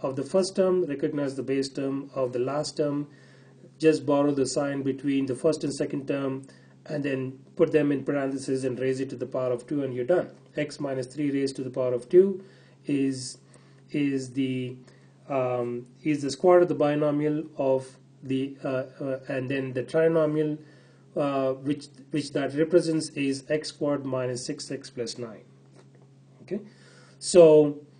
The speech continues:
in my next presentation, we shall look at some more examples to see how we can factor trinomials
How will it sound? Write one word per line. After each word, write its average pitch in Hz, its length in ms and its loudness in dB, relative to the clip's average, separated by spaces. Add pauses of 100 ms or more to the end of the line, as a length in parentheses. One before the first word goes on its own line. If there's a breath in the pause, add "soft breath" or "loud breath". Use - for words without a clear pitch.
(340 soft breath)
in 175 180 8
my 170 220 4
next 202 300 0
presentation, 123 680 -6
we 170 100 0
shall 170 140 0
look 180 220 2
at 165 80 0
some 156 240 -2
more 196 280 2
examples 120 760 -2
to 143 160 -8
see 175 300 -2
how 165 280 2
we 151 160 0
can 135 180 -6
factor 143 460 -6
trinomials 131 1040 -4